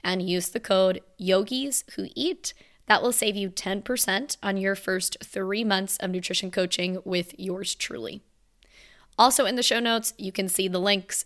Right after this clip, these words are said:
to both the Instagram accounts, either at Caffeinated Yogi Talks, which is the podcast in general, or the podcast account, and at Danielle the Yogi,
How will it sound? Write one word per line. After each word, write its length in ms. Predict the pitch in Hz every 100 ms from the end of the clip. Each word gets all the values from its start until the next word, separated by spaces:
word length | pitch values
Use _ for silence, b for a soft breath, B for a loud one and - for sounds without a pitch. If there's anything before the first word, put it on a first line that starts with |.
| -
to 440 | 196 190 185 180 -
both 220 | 175 165
the 80 | -
Instagram 520 | 190 311 - 226 208
accounts, 540 | 202 214 196 202 - - B B B
either 440 | 190 180 190 180 -
at 280 | 185 185 -
Caffeinated 540 | - 180 185 185 175 175
Yogi 260 | 196 233
Talks, 520 | 233 262 294 - - -
which 180 | 202 185
is 140 | 170
the 120 | -
podcast 720 | - - 180 180 - 180 - -
in 480 | 175 175 175 180 185
general, 480 | 180 185 233 302 311
or 60 | 175
the 100 | 180
podcast 480 | 180 180 175 180 185
account, 280 | 226 285 - B B B B B
and 440 | 202 202 196 190 202
at 220 | 202 196
Danielle 400 | - 190 185 180
the 100 | 180
Yogi, 480 | 190 208 226 240 226